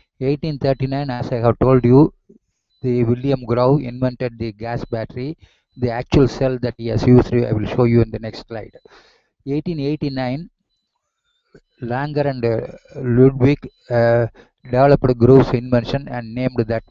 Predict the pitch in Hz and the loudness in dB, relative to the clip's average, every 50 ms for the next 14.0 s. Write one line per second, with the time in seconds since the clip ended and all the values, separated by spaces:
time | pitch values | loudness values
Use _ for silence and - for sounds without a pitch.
0 | - - 120 113 107 - - - - - - - - - 120 117 113 - - - | 0 0 2 2 0 -2 -4 -6 -8 -10 -10 -8 -2 0 0 0 -2 -4 -10 -18
1 | _ _ _ _ _ - - 120 123 120 120 113 120 120 _ - 165 151 131 - | _ _ _ _ _ -18 -12 -10 -10 -10 -10 -12 -14 -10 _ 0 2 4 4 4
2 | - 147 147 143 139 135 - - 143 127 117 117 131 135 143 143 127 113 _ 139 | 4 4 2 2 0 0 -2 -4 -4 -4 -4 -6 -8 -6 -6 -6 -8 _ _ -6
3 | 135 131 135 131 - - - 123 - 135 131 131 127 123 123 120 117 113 123 - | -6 -6 -4 _ -8 -8 -8 -10 -8 -4 -4 -2 -2 -4 -6 -6 -6 -6 -6 -6
4 | 127 123 117 113 113 - 110 107 107 107 104 101 - _ _ _ _ _ _ _ | -6 -8 -6 -8 -8 -8 -8 -10 -10 -12 -12 -14 -16 _ _ _ _ _ _ _
5 | _ _ _ 135 135 143 151 - - 147 139 - 147 - - - 147 156 165 170 | _ _ _ -4 -4 -4 -2 -4 -4 -2 0 2 2 2 2 2 2 2 2 0
6 | - _ - 131 135 143 139 143 139 139 131 131 135 131 - 135 - 131 123 127 | -4 _ -4 -4 -2 -2 -2 0 0 0 0 -2 -4 -4 -6 -6 -6 -6 -6 -4
7 | 131 135 135 135 127 117 120 117 107 - - 131 120 - 135 127 127 117 - - | -2 0 0 0 0 2 2 2 2 4 2 2 2 2 0 0 0 -2 -6 -8
8 | - 123 117 113 113 113 110 110 117 120 113 - - 127 113 110 107 - 131 135 | -8 -8 -6 -4 -4 -4 -2 -2 -4 -4 -2 -2 -2 -2 -2 -2 -4 -4 -6 -6
9 | 143 165 - _ _ _ _ _ _ - 139 127 - 143 135 - - 123 113 113 | -6 -8 -12 _ _ _ _ _ _ -2 -2 2 4 2 2 4 2 2 4 4
10 | 123 131 139 139 131 - - 131 127 - 135 127 117 - 127 127 117 113 - - | 4 2 2 -2 -2 0 0 0 0 0 -2 -4 -2 0 0 0 0 -2 -4 -4
11 | 120 113 - - 123 117 120 131 139 151 - 123 117 - - - - - - 123 | -6 -6 0 0 0 2 2 -2 -2 -2 -2 -4 -6 -6 -8 -6 -4 -2 -2 -2
12 | 120 110 110 123 123 127 - - - 123 123 117 113 110 110 117 127 131 - - | -2 -4 -6 -8 -8 -8 -6 -4 0 0 2 2 2 2 2 2 0 -2 -2 -2
13 | 131 123 120 113 - 120 113 110 - - 117 - - 131 120 - 123 120 107 | 0 0 0 -2 -2 -6 -6 -6 -6 -8 -10 -10 -12 -16 -6 -2 -2 -2 -2